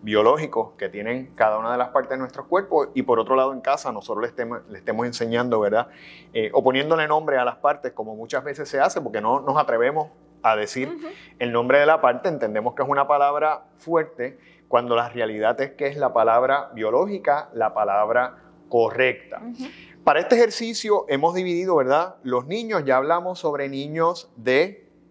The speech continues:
Speaker 1: ¿verdad?, cinco, niños pequeños.
Speaker 2: Ujú.
Speaker 1: Esos niños que están en la etapa elemental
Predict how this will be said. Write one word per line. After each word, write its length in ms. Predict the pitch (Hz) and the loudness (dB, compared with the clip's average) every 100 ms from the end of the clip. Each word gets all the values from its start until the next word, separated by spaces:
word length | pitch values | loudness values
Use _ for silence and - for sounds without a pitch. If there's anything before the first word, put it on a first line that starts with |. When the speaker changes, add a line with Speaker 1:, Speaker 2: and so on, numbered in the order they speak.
| - | -4
Speaker 1:
¿verdad?, 340 | 113 120 160 | 2 4 4
cinco, 380 | - 147 151 143 | -2 -10 -4 -2
niños 300 | 123 117 135 | -2 -4 -2
pequeños. 680 | 220 190 156 135 117 113 - - - 240 | 0 2 2 0 -6 -10 -18 -20 -20 -18
Speaker 2:
Ujú. 100 | - - | -12 0
Speaker 1:
Esos 280 | 185 254 233 | 2 2 0
niños 460 | 220 226 214 208 | -2 -2 0 -2
que 140 | - 143 | -2 -6
están 580 | 135 - 156 170 - - _ _ - | -2 2 2 2 -12 -20 _ _ -12
en 140 | 120 | -4
la 60 | 117 | -2
etapa 540 | 117 120 135 143 143 - - | 2 4 4 2 0 -6 -14
elemental 960 | 117 110 104 104 104 - 127 117 110 | -10 -8 -8 -10 -4 2 4 2 -4